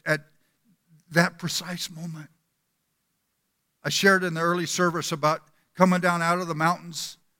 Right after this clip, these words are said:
after a particularly difficult situation in a, in a church that had had to do with a witch doctor, and, and the enemy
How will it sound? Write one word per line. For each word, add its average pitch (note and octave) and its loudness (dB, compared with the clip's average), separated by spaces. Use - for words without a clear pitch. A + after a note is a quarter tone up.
after D#3 0
a C#3+ 0
particularly E3+ -2
difficult E3+ -2
situation E3 -2
in D3 0
a, C#3+ -6
in C3+ -4
a C3+ -4
church F3 -2
that B2+ -8
had B2+ -10
had D3 -2
to D3+ -8
do D#3+ -4
with D3 -4
a C#3+ -6
witch D3+ -6
doctor, D3 -8
and, A#2+ -12
and C#3 -6
the D#3 2
enemy E3 2